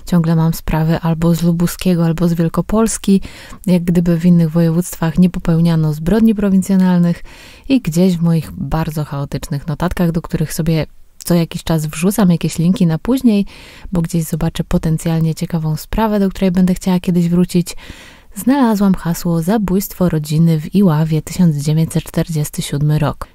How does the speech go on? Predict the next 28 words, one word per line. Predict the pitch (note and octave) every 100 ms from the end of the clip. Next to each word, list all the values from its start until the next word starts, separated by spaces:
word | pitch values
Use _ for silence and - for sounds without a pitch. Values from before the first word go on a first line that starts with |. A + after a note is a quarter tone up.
| -
No, | D#4+ -
myślę | A3 G3+ G3
sobie, | G#3 F#3 F#3 F#3 - -
idealnie, | B3+ G3 D#3 C#3+ - -
dawno | E3+ F3+ F3
nie | E3
było | D#3 E3 D#3
kryminalnej | - D#3+ D#3 D3+ D3+ D3+
historii | D#3+ - E3+ F#3+
Polski, | - C4+ B3+ - G#3 F#3+
a | F3+
do | E3+
tego | E3+ E3 E3
Iława | E3 F3+ F3 F3+ F3
to | D#3+
jest | D#3
miasto, | E3 D#3 - E3
do | D#3
którego | - D#3+ D#3+
mam | D#3 D#3+
duży | G#3+ B3
sentyment, | A#3+ G3+ F#3+ F3+ G#3+ F3+
bo | F3 D#3+
często | E3+ E3 -
tam | E3 D#3+
bywałam | D#3 E3+ B3 A#3 G3+
jako | G3 F3+
dziecko, | F3+ - - E3+